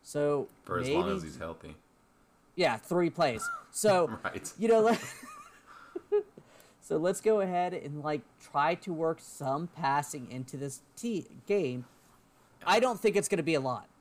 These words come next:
Speaker 1: I agree with you, but I also agree with the statement that everybody in the league knows we wanna run the ball. Let's try to trick it up a little bit,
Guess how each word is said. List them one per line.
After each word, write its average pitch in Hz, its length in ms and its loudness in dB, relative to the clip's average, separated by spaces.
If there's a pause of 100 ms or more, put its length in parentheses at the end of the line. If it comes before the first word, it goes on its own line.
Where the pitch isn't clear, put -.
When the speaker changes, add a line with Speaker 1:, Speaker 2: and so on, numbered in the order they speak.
(160)
Speaker 1:
I 180 120 4
agree 170 300 2
with 185 180 2
you, 202 220 -4 (260)
but 160 80 0
I 156 160 6
also 170 460 2
agree 156 320 0
with 151 200 0 (100)
the 135 200 -2
statement 139 580 -4
that 123 240 -4 (1080)
everybody 151 680 4
in 135 100 -6
the 131 80 -2
league 127 340 -2
knows 120 320 -2
we 120 120 -4
wanna 113 260 -6
run 107 240 -6
the 104 80 -8
ball. 101 280 -10 (220)
Let's 143 200 0
try 196 240 2
to 180 100 -4
trick 185 320 -6
it 170 80 -2
up 180 200 2
a 170 40 -4
little 139 240 -2
bit, 135 260 -2